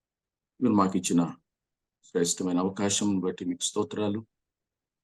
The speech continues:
ఎప్పటిలాగే ప్రతిదినము ఒక చక్కటి వాక్యాన్ని మేము సంక్షిప్తంగా ధ్యానం చేసుకుంటూ, మా వ్యక్తిగత పరిచర్య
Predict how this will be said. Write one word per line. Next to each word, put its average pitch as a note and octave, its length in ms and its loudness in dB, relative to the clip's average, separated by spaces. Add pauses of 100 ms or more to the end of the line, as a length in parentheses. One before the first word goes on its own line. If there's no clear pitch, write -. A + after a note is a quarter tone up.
ఎప్పటిలాగే F2 580 -4
ప్రతిదినము F2+ 680 -6 (960)
ఒక F#2 180 -6
చక్కటి - 760 -4 (140)
వాక్యాన్ని F2+ 640 -2 (320)
మేము E2 240 -6 (640)
సంక్షిప్తంగా G#2 760 -2
ధ్యానం F2+ 400 0
చేసుకుంటూ, F#2+ 520 -4 (1200)
మా G2+ 160 2
వ్యక్తిగత F#2 680 0 (160)
పరిచర్య F2 500 0